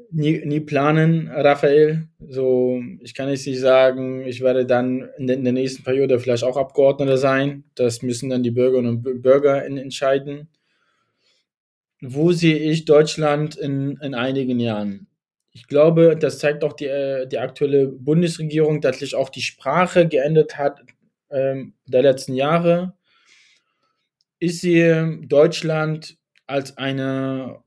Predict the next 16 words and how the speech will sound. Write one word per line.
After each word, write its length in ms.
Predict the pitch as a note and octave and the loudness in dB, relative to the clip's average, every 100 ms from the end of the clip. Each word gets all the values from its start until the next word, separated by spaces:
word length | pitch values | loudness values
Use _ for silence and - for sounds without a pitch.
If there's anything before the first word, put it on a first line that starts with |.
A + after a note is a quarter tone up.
| _ | _
ähm, 560 | C3+ C3 C3 C3 B2+ - | -8 -6 -6 -10 -14 -10
Nation, 800 | C3 C3 - - D3+ D#3 D3+ C#3+ | -6 -6 -6 0 4 4 4 0
die 220 | C#3 - | -6 0
offener 420 | D#3+ E3+ E3+ D#3+ | 0 2 0 2
ist, 200 | E3 D#3+ | -2 -4
die 100 | - | -10
transparenter 800 | B2+ B2+ - - B2+ C#3+ D#3 D3 | -6 -6 -6 -4 -2 -2 -2 0
ist, 160 | D3 - | -2 -4
die 140 | B2+ | -6
gerechter 540 | B2 A#2+ E3 - F3+ | -2 0 0 -2 -4
ist, 380 | F#2 G3+ - _ | -4 -6 -10 _
und 120 | - B2 | -18 -6
zwar 160 | C#3 | 0
auf 180 | C3 C3 | 0 -2
allen 300 | C3+ C#3 C3+ | -4 -4 -2
Ebenen, 680 | D3+ F3+ F#3 F#3 F3+ F#3 F#3+ | 0 2 2 0 -2 -6 -10